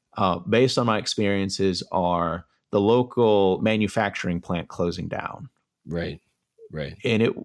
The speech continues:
Speaker 1: and it wasn't a conversation about the human body per se, but it was, it ended up being a conversation about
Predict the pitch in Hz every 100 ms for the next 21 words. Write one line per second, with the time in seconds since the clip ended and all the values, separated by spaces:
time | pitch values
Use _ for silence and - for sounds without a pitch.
0 | - 113 113 117 151 170 147 139 131 127
1 | 117 110 117 92 95 - 123 104 95 92
2 | 90 90 98 92 - 98 90 90 - _
3 | _ _ - 113 120 117 104 - - 113
4 | 143 147 117 120 110 - 104 107 101 -
5 | 95 95 98 87 82 80 - -